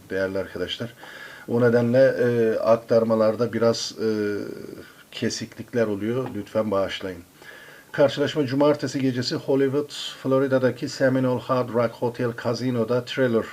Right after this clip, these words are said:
tarafından P P V, öde izle olarak organize edilmişti. Maç sekiz rounddan oluşan gösteri maçıydı. Fakat karşılaşmada Belfort daha birinci roundda Holyfield'ı şok edici şekilde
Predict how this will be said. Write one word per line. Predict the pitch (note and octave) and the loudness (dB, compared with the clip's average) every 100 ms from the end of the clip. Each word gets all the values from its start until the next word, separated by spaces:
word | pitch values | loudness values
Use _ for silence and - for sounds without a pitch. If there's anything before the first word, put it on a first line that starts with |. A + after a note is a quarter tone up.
| - | -10
tarafından | - G#2+ - G#2+ G#2+ B2 | -4 -4 -4 -4 -2 -4
P | A#2+ B2+ A#2+ | -6 -8 -6
P | B2 A2+ | -4 -4
V, | G#2+ A#2 F2+ - - | -2 -4 -4 -14 -12
öde | - A#2 A2+ | -6 -2 0
izle | G#2 G2+ A2+ G#2+ F2 | 0 0 2 2 2
olarak | G2 G#2+ G2+ F#2+ | -2 0 0 -2
organize | G2 G#2+ G#2 G#2+ G2+ | -4 -2 -2 -4 -2
edilmişti. | G#2 G#2 G2+ G2 - B2+ C3 - - - - | -4 -4 -8 -8 -8 -8 -8 -16 -20 -20 0
Maç | B2+ C#3 - | 2 2 -2
sekiz | - A#2 A#2 A#2+ | -6 -8 -6 -4
rounddan | B2 A#2 G#2 A#2 | -2 -2 -2 -4
oluşan | A2+ A2 C3 B2+ | -4 -4 -6 -6
gösteri | A#2 A2 - G#2+ | -4 -6 -4 -4
maçıydı. | G#2 G2 - G#2+ | -2 -6 -6 -6
Fakat | A#2+ G#2+ A2 | -8 -8 -10
karşılaşmada | - A2+ G#2+ A2+ G2+ A2+ G#2+ G2 | -4 -4 -4 -8 -6 -6 -4 0
Belfort | A2+ A2 G#2 - | 0 0 -6 -2
daha | A2+ A2 F#2+ | 0 0 -2
birinci | G#2 A2 A2 B2 | -4 -4 -2 0
roundda | G#2 F#2+ A2 | 0 -2 -4
Holyfield'ı | A#2 A2+ A2 A2+ A2 G2+ - B2+ C3+ - - - - _ - | -4 -2 -4 -4 -4 -6 -4 -6 -6 -16 -20 -20 -20 _ -14
şok | - - C#3 B2+ | -6 2 2 2
edici | G#2 G2 | -2 -4
şekilde | F#2+ B2+ A2+ A2+ G2 A#2+ C3 | -4 -4 -4 -6 -2 0 0